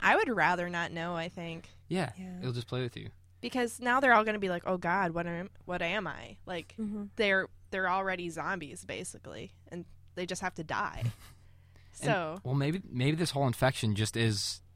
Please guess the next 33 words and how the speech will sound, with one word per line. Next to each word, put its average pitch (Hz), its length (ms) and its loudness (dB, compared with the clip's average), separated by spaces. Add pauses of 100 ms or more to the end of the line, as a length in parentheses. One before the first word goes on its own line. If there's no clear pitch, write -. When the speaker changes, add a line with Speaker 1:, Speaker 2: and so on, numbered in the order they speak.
Speaker 2:
a 120 60 -6
psychological 104 680 4
disease, 95 460 -6 (500)
and 123 140 4
it's 104 120 6
in 135 100 10
your 131 80 10
brain 127 280 10
the 143 80 8
whole 139 140 10
time. 107 260 8
It's 107 140 2
this 107 200 -2
little 117 100 2
thing 127 160 2
in 127 60 4
your 127 100 4
brain, 101 280 4
and 98 120 4
you 101 100 4
just 107 140 2
need 110 100 4
a 98 40 2
trigger 110 280 4
to 101 60 2
set 101 180 0
it 95 60 0
off. 95 200 0 (200)
But 113 140 10
it's, - 440 6 (280)
it's 117 180 6
like 117 120 4
a 101 240 4